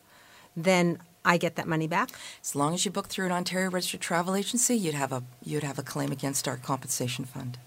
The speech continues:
Speaker 1: So I need to make sure that T I C O is on the website I'm dealing with?
Speaker 2: Yes, or, uh, you can always ask the travel agency.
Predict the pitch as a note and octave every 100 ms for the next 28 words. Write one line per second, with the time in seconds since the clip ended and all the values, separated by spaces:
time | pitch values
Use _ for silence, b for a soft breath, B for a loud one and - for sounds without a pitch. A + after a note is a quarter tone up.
0 | - - - G#3 F#3 F3+ - F#3 F#3+ F#3+
1 | G#3 A#3+ A3+ G3 - - G3 F#3 F#3 F3
2 | D#3+ - _ - - G#3 G3+ - E3 E3
3 | E3 F3 - - G3 F3+ F3+ F3+ - E3+
4 | E3 D#3+ E3 B B D#3+ D#3 - E3 E3+
5 | E3+ E3+ D#3 - E3+ E3+ F3 G3 - B3+
6 | A#3 A#3 A#3 A#3+ A#3+ A#3+ C4+ F4 - F3
7 | A3+ B3 - E3+ E3 F#3 G3 E3 E3 E3
8 | E3 D#3+ D#3 D3 D3 D3 - E3 F3 E3
9 | E3+ F#3 F#3 G3 G#3 - A#3 B3